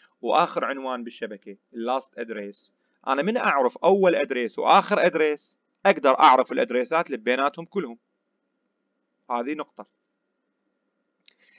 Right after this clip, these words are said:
النقطة الثانية، شلون أقدر أعرف عدد الأدريسات بهذه الشبكة؟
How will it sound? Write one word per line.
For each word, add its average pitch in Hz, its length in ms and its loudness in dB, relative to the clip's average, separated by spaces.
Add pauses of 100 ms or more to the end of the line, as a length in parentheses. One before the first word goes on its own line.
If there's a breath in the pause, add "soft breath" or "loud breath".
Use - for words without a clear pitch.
(120)
النقطة 175 400 0
الثانية، 127 680 -2 (1000)
شلون 220 380 0
أقدر 156 520 0
أعرف 120 640 2 (440)
عدد 165 420 0
الأدريسات 151 840 -2
بهذه 170 380 -2
الشبكة؟ 110 440 -10